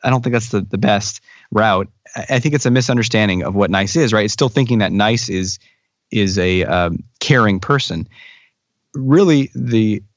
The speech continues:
the solution and the opposite of nice is to be more you, to be more bold, expressive, authentic,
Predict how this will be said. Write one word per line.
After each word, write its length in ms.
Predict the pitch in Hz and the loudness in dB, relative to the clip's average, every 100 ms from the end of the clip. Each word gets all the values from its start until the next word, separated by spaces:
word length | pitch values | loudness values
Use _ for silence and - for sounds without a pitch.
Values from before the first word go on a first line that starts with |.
| - | -8
the 200 | 107 107 | 0 0
solution 760 | 101 117 123 127 110 104 104 - _ _ _ _ _ - | 2 2 2 2 2 2 0 -6 _ _ _ _ _ -4
and 80 | 101 | 2
the 80 | 101 | 4
opposite 400 | 104 120 110 104 | 2 2 0 0
of 80 | 92 | 2
nice 460 | 90 90 90 - _ _ _ _ - | 0 0 -4 -10 _ _ _ _ -4
is 180 | 117 107 | -2 -2
to 120 | - | -2
be 240 | 101 110 110 | 0 4 4
more 260 | 98 98 | 4 2
you, 380 | 90 90 92 80 - _ _ | 0 2 0 0 -6 _ _
to 100 | - | 0
be 140 | 120 127 | 4 6
more 280 | 120 113 - | 4 2 0
bold, 580 | 107 104 104 117 127 139 _ - | 0 2 2 2 0 -4 _ -8
expressive, 720 | 110 - - 107 - 120 123 - - | -8 -4 -2 -2 0 -2 -2 -8 -4
authentic, 720 | 92 - 110 113 123 127 | -4 0 0 2 0 -2